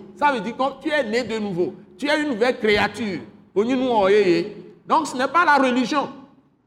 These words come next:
Mu nyi, nu ko wɔna nyi, wɔna ɖo, wɔna le tsɔtsi wo me ye nyi ŋusẽ o. Hein? Ye mía religion.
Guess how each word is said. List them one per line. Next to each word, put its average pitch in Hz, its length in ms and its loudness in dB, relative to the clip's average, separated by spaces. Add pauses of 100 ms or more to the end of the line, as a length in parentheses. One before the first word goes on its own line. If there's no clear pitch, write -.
(120)
Mu 320 140 -2
nyi, 349 280 2 (1120)
nu 302 160 -6
ko 254 100 -2
wɔna 214 420 2
nyi, 269 280 -4 (260)
wɔna 190 320 0
ɖo, 240 280 2
wɔna 175 140 -2
le 170 100 -2
tsɔtsi 240 360 -4
wo 208 80 0
me 185 120 -2
ye 196 240 0
nyi 185 180 -4
ŋusẽ 175 200 -10
o. 135 80 -12 (520)
Hein? 180 220 -6 (300)
Ye 196 120 -2
mía 214 320 0
religion. 170 500 0